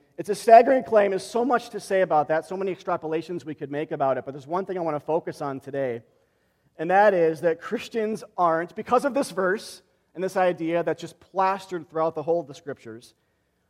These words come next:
Christians aren't or shouldn't be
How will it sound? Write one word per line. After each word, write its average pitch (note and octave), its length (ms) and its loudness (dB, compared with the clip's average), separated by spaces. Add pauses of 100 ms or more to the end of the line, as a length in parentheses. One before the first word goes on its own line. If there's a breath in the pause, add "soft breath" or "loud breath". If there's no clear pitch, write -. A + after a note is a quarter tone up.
(140)
Christians A3+ 580 -2 (100)
aren't D#3 400 -4
or D#3+ 240 -2
shouldn't G3 600 -6
be B2 420 -14